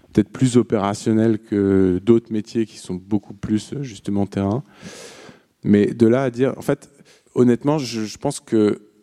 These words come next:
le, le job en st-, ouais, je vais répondre plutôt différemment. En fait, le job en start-up, il change tous les six mois, grosso modo. Et donc, vous pouvez arriver, c'est bien d'arriver avec les skills ou les compétences qu'il vous faut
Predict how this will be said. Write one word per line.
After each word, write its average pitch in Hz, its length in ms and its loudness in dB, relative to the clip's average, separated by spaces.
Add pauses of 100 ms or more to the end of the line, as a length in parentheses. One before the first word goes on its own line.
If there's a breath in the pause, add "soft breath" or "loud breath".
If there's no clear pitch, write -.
(220)
le, 107 600 0
le 101 180 -2
job 131 240 0
en 120 80 0
st-, - 140 -10
ouais, 110 100 -2
je 101 120 -2
vais 101 40 2
répondre 123 260 -2
plutôt 110 220 0
différemment. 95 460 -8 (300)
En 107 40 0
fait, 143 200 0
le 104 100 2
job 131 220 0
en 120 80 -2
start-up, 107 500 -6 (260)
il 104 120 -6
change 117 440 -2 (280)
tous 123 160 0
les 117 120 2
six 98 200 -6
mois, 92 180 -4 (440)
grosso 101 280 -6
modo. 92 260 -2 (420 soft breath)
Et 98 300 2
donc, 120 300 0 (160)
vous 110 180 -8
pouvez 123 240 2
arriver, 117 540 0
c'est - 160 -8
bien 123 180 0
d'arriver 117 400 0
avec 101 380 -2
les 101 260 0
skills 123 460 -6
ou 101 80 2
les 101 100 2
compétences 104 520 -2
qu'il 104 120 -4
vous 101 160 -4
faut 117 380 -2